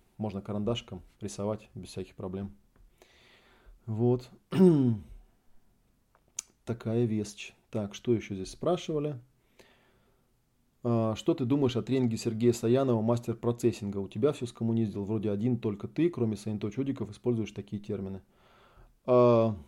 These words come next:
ну, я Сергея Саянова шапошно примерно знаю. Я, честно говоря, думаю, что слово «процессинг», э, в общее употребление,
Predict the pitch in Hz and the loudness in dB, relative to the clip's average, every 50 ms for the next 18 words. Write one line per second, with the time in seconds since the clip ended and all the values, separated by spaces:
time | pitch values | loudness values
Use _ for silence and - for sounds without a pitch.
0 | _ _ _ _ _ _ _ _ _ _ _ _ _ _ _ - - _ _ _ | _ _ _ _ _ _ _ _ _ _ _ _ _ _ _ -20 -20 _ _ _
1 | _ _ - - - 214 190 208 185 151 165 175 170 - 180 165 165 175 165 - | _ _ -16 -2 6 8 10 12 12 12 12 10 10 8 4 8 10 8 8 10
2 | - 170 175 170 160 151 147 143 - - 156 - 151 120 - 143 120 147 143 147 | 8 8 8 8 8 8 6 4 6 6 6 6 4 -2 -4 -4 0 0 2 2
3 | 147 131 135 135 127 139 170 175 151 113 107 110 107 - 117 - - 123 117 123 | 2 2 2 0 0 2 2 4 4 2 2 0 -2 -2 -4 -4 0 4 6 6
4 | 123 120 113 113 120 120 113 113 - - - 113 113 - - 120 113 107 - - | 8 8 6 6 4 2 2 0 -2 -2 -2 -2 -2 2 2 2 2 2 0 0
5 | 107 117 117 - 131 127 123 120 113 110 104 - - - 120 113 107 101 117 123 | -2 -2 2 4 4 4 4 2 -2 -4 -4 -8 -10 -6 -4 -2 0 4 4 2
6 | 123 - - 113 110 101 110 113 - 117 113 117 120 117 113 110 110 107 104 98 | 2 2 -2 -4 -4 -4 -4 -4 0 0 4 6 6 6 4 2 0 -2 -4 -6